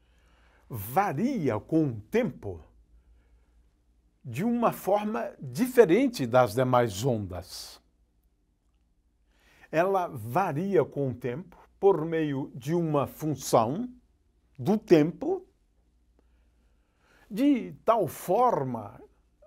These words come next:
a que a dependência com o tempo parece não depender absolutamente de x, y e z.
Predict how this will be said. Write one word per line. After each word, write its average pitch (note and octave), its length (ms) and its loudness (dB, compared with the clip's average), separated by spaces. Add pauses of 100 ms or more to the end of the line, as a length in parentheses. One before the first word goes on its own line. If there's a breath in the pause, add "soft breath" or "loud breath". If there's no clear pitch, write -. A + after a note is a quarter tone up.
(320)
a E3 120 -6
que A3+ 200 -2
a A#3 60 2
dependência E3 1000 0
com F#3+ 260 -2
o C3+ 40 -8
tempo C3+ 640 0 (1120 soft breath)
parece G#3+ 960 2
não G#3 440 2
depender E3 800 0
absolutamente F#3 1600 -4 (280 soft breath)
de D#3 180 -4
x, E3+ 680 -6
y F3 920 -6
e E3+ 100 -8
z. C3+ 340 2